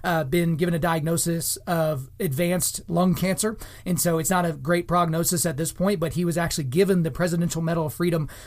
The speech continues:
during the State of the Union by Melania Trump. So that was a little bit of a surprise. And then we have, I think it's Ellie Schneider. It's either Ellie or Eiley, but I think it's Ellie Schneider. She was in attendance with her mom. I think she's two years old now. She was delivered at twenty-one weeks gestation.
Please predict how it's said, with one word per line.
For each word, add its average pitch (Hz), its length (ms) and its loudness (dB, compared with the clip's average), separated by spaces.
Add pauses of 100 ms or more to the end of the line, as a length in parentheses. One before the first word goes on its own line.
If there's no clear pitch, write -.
(160)
during 190 260 4
the 175 80 4
State 180 200 2
of 170 60 2
the 156 40 -2
Union 175 320 2
by 156 160 2
Melania 156 400 0
Trump. 190 360 0
So 156 280 0
that 156 160 0
was 147 80 -2
a 156 40 -4
little 165 160 2
bit 165 120 2
of 160 80 0
a 127 40 -2
surprise. 160 480 0 (360)
And 202 120 8
then 214 80 6
we 220 100 6
have, 190 340 6
I 185 120 2
think 185 140 4
it's - 160 0 (100)
Ellie 208 280 6
Schneider. 175 640 2
It's - 140 -4
either 160 260 0
Ellie 190 260 4
or 175 80 2
Eiley, 160 320 2
but 151 200 -2
I 170 120 -2
think 165 120 2
it's - 80 -4
Ellie 196 240 4
Schneider. 160 420 0 (680)
She 208 160 2
was 202 140 4
in 208 80 4
attendance 190 380 2
with 160 80 -4
her 160 80 0
mom. 196 280 2
I 190 40 0
think 151 160 -4
she's 143 160 -6
two 185 100 -2
years 170 180 2
old 170 160 0
now. 185 220 0 (380)
She - 160 2
was 247 120 2
delivered 196 360 4
at 160 100 0
twenty-one 190 480 2
weeks 175 220 0
gestation. 175 640 0